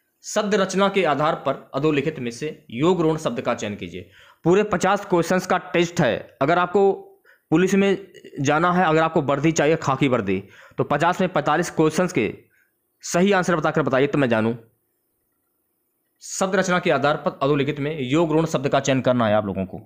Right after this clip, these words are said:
तो जो भी अभ्यर्थी ऑप्शन नंबर डी की ओर जा रहे हैं वो सभी लोग बिल्कुल करेक्ट हो जाएंगे। जलज आपका सही आंसर हो, सॉरी, डी ऑप्शन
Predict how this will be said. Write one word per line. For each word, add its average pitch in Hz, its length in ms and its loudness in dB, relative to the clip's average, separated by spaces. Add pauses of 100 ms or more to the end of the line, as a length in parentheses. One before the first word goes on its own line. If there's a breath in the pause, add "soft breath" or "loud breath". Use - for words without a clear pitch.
(200)
तो 135 80 0
जो 131 160 0
भी 151 80 0
अभ्यर्थी 135 480 -2
ऑप्शन 143 240 -2
नंबर 156 160 -2
डी 139 220 -2
की 151 120 -4
ओर 131 140 0
जा 120 140 0
रहे 120 140 0
हैं 156 280 -4 (480 soft breath)
वो 170 80 -6
सभी 160 180 0
लोग 165 140 2
बिल्कुल 143 260 -2
करेक्ट 151 320 -2
हो 147 140 -4
जाएंगे। 107 280 -4
जलज 123 280 0
आपका 123 240 -2
सही 117 200 -6
आंसर 98 220 -8
हो, 95 100 -10
सॉरी, 113 260 -6
डी 113 200 -2
ऑप्शन 127 320 -2